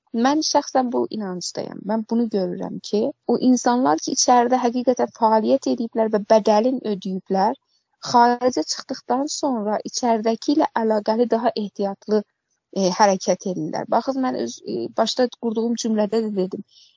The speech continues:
İçəridəki fəaliyyət həm hesab kitab, həm də biraz cəsarət.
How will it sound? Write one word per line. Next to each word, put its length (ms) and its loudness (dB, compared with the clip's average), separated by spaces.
İçəridəki 600 2
fəaliyyət 800 2
həm 280 0
hesab 400 -2
kitab, 400 -4
həm 420 -2
də 100 -2
biraz 260 -4
cəsarət. 800 -6